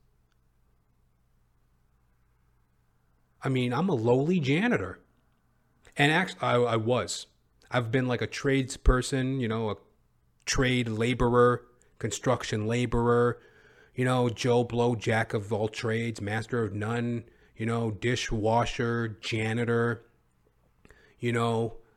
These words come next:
all sorts of dirty work that I've done. And, you know, much like Booker T here, he was a janitor.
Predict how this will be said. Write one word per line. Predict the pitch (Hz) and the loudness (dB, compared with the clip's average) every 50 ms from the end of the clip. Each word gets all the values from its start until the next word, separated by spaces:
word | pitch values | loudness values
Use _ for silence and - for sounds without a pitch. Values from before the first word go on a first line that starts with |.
| _ _ _ _ _ _ - - | _ _ _ _ _ _ -14 -4
all | - 139 143 | 0 2 2
sorts | 139 - 151 139 - - | 2 2 0 0 2 2
of | 139 123 110 107 98 - | 0 0 0 -2 -2 0
dirty | - 123 127 135 131 127 123 117 110 - - _ _ - | 2 2 4 4 4 2 2 0 -2 -6 -12 _ _ -4
work | 104 120 147 156 - - | 2 2 2 2 2 0
that | - 117 | 0 0
I've | 110 104 98 101 | 0 0 0 0
done. | 95 131 156 143 110 113 143 143 - _ _ _ _ - | 2 2 2 2 0 -2 -4 -6 -10 _ _ _ _ -4
And, | - 120 117 113 | -2 -2 -2 0
you | 117 117 | 0 0
know, | 120 120 120 123 120 - - _ _ _ _ _ _ _ _ _ _ _ _ _ _ _ _ _ _ _ _ _ _ _ _ _ _ - | 2 2 2 2 0 -2 -8 _ _ _ _ _ _ _ _ _ _ _ _ _ _ _ _ _ _ _ _ _ _ _ _ _ _ 0
much | 127 135 - - - 139 | 2 2 2 2 0 0
like | 131 123 120 117 - - _ _ | 2 2 0 -2 -6 -14 _ _
Booker | - - - 139 | 0 2 2 2
T | 120 - - 196 240 240 165 | 2 4 4 6 6 6 6
here, | 127 113 117 147 175 170 - - - | 6 4 4 4 2 2 -4 -12 -6
he | - 143 | -2 0
was | 160 156 123 | 2 2 2
a | 120 | 0
janitor. | 107 101 120 117 117 113 113 113 131 160 170 - - | 2 2 4 4 4 4 4 4 4 4 2 0 -6